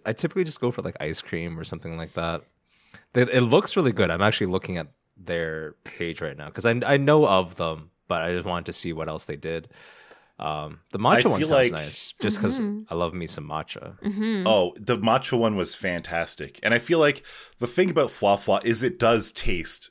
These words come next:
Speaker 2: really good. It does not feel as heavy as they might look. Uh,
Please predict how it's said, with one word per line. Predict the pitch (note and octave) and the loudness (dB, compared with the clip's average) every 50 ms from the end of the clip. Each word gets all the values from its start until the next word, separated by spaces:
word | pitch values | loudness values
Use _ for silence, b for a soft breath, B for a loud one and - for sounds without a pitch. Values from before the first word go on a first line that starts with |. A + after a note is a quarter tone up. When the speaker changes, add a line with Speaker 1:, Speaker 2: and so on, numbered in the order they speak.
| _ _ _ _ _ - | _ _ _ _ _ -12
Speaker 2:
really | G#2+ B2+ E3+ E3 C#3 A#2 A2 G2+ | -4 2 4 4 4 6 4 2
good. | E2 E2+ G2 F2 C#2+ C2 - - B B B B B B B B | 2 2 0 0 -2 -4 -8 -14 B B B B B B B B
It | - C#3 B2+ - - | -4 -4 -2 -2 0
does | C3 C#3 C3 C3+ A2+ | 2 2 4 2 2
not | A#2 A2 G#2+ A2+ E3 G#3+ - - | 2 2 4 4 4 4 2 -2
feel | - - - - G2 G#2 B2+ D3+ E3+ - - | -6 -6 -6 -4 -2 2 4 4 4 4 4
as | G2 F#2 - | 2 2 2
heavy | - - - F#2 F#2 E2 G#2+ C3 D#3 D3 | 0 -2 0 0 0 0 -2 -2 -2 -2
as | - F#2+ F#2+ F2 - | 0 0 0 0 0
they | G2+ F#2+ F2+ | 0 0 0
might | F2 E2 E2+ - | -2 -4 -8 -8
look. | C#2 C#2 D2+ A#2 F3+ - - - - b b b b b b b b b b b b | -10 -8 -6 -6 -6 -8 -12 -20 -20 b b b b b b b b b b b b
Uh, | G2 G2 G2 G2 G2 | 2 4 4 4 2